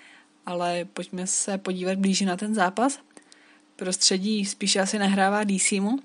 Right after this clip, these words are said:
který bude mít v menší kleci jednodušší wrestling, jednodušší bude, dostane soupeře do kouta. Ne, že by byly v oktagonu nějaké kouty, ale rozumíme si. A dá se očekávat, že ho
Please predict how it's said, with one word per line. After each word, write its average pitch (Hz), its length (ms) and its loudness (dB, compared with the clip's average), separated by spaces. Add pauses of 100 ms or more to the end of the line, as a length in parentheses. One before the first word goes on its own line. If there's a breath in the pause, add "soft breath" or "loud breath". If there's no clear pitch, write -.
(140)
který 175 320 -2
bude 175 480 -2
mít 180 200 -6
v 180 40 -4
menší 185 340 -2
kleci 190 360 -2
jednodušší 180 720 -2 (420 soft breath)
wrestling, 208 640 2
jednodušší 170 840 -4
bude, 180 520 -6 (340)
dostane 185 420 0
soupeře 190 460 0
do 185 100 -2
kouta. 196 440 -2 (920 loud breath)
Ne, 170 120 -4
že 170 100 -4
by 170 200 -6
byly 175 160 -6
v 175 40 -10
oktagonu 175 380 -2
nějaké 165 320 -6
kouty, 185 380 2
ale 170 300 -2 (260)
rozumíme 196 540 0
si. 285 220 4 (760 loud breath)
A 170 100 -2
dá 160 140 4
se 202 160 4
očekávat, 180 600 -2
že 175 220 -4
ho 175 560 -4